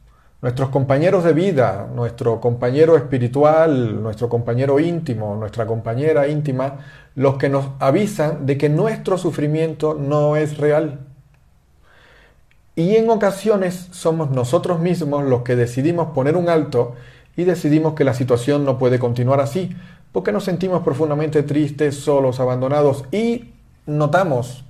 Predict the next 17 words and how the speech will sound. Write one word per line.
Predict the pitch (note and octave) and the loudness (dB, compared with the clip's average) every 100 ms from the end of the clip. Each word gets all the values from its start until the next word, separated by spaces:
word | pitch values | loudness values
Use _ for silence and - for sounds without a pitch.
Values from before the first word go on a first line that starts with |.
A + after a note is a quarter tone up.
| - - - - - | -20 -20 -20 -10 -2
intuitivamente | A3 G3+ F#3 G#3 G#3+ A#3+ A#3+ G#3+ A3 G#3+ G#3 F3+ | 2 2 2 2 2 4 4 2 0 0 2 2
una | F#3 F#3 | 2 0
inteligencia | E3 D#3+ D3 D#3 E3 D#3+ | -2 0 0 0 -2 -4
interna | D3 D3+ D#3+ D3 C3+ | -2 2 2 2 -2
nos | B2 A#2 | -2 0
dice | C#3+ F3+ - C3 C3 - - - - - | 0 -2 -2 -4 -6 -14 -20 -20 -20 -4
que | C3 B2+ B2+ B2+ B2 | 0 2 2 0 -2
esto | D3 D3 D3 | -4 -2 -2
no | C3 | 0
puede | B2 A#2 | 2 0
ser, | A2 B2 A#2 - - - _ - | 0 -2 -2 -10 -20 -20 _ -12
y | - C3+ | -2 -2
es | D3 | -2
cuando | D3 C#3+ C3 | -2 0 0
decidimos | B2 - B2+ C#3 G3 F3 - | 0 0 0 2 0 -2 -2
tocar | B2+ A#2+ G#2 | 0 0 -2
fondo. | - G2+ F#2 | -4 -8 -10